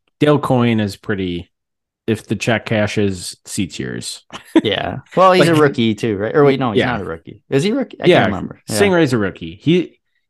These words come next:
Speaker 1: he's been around in Indy Lights for a couple years, and this is his first season up in, in IndyCar. But
Speaker 2: When I, when I watch other races from last year, I kinda start mixing my head. <laughs>
Speaker 1: Yeah.
Speaker 2: I'm like, "Oh, wait."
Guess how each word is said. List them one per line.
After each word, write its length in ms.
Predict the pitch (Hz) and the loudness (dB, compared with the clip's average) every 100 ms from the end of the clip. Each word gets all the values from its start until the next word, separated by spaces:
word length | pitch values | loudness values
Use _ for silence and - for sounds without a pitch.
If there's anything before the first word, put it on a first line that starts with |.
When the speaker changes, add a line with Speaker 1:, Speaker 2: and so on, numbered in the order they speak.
| _ | _
Speaker 1:
he's 240 | 170 170 | 0 2
been 120 | 165 190 | 0 2
around 360 | 175 156 156 | 2 4 2
in 140 | 147 123 | 2 2
Indy 240 | 123 110 | 2 0
Lights 260 | 95 104 - | -2 -6 -8
for 140 | 117 | -8
a 20 | |
couple 240 | 107 107 104 | -6 -6 -4
years, 400 | 104 104 104 104 | -4 -4 -6 -12
and 560 | - 92 87 85 92 - _ _ _ _ _ _ _ _ _ | -14 -10 -10 -10 -14 -18 _ _ _ _ _ _ _ _ _
this 200 | 101 - | -8 -6
is 160 | 101 87 | -8 -8
his 460 | 92 82 - - - | -10 -10 -12 -16 -12
first 300 | - 92 - | -6 -6 -6
season 320 | 87 73 73 | -10 -10 -10
up 180 | 78 - | -10 -12
in, 180 | 76 64 | -12 -10
in 260 | 120 113 | -4 -2
IndyCar. 640 | 95 104 90 82 - 76 - | -2 -4 -6 -8 -10 -10 -12
But 180 | - - - 190 _ - | -14 -14 -16 -18 _ 0
Speaker 2:
When 180 | 147 151 | 2 2
I, 100 | 156 | 0
when 240 | 151 127 | -2 0
I 60 | 110 | 2
watch 320 | 127 131 135 | 2 0 0
other 200 | 110 98 | -2 -2
races 440 | 98 101 120 107 | -4 -6 -8 -12
from 160 | - 95 | -10 -8
last 280 | 92 95 - | -6 -8 -8
year, 260 | 101 98 180 - | -8 -8 -12 -10
I 100 | 107 | -8
kinda 260 | - 127 110 | -4 -4 -2
start 240 | - - | -4 -4
mixing 540 | 90 104 - 120 123 - - | -6 -8 -6 -6 -6 -10 -12
my 160 | 107 92 | -10 -6
head. 340 | 98 104 120 - | -4 -6 -6 -14
<laughs> 200 | - - | -16 -10
Speaker 1:
Yeah. 280 | 120 95 78 - | -4 -4 -4 -4
Speaker 2:
I'm 80 | 208 | 0
like, 120 | 139 180 | 0 0
"Oh, 120 | 131 | -4
wait." 240 | 127 - | -4 -8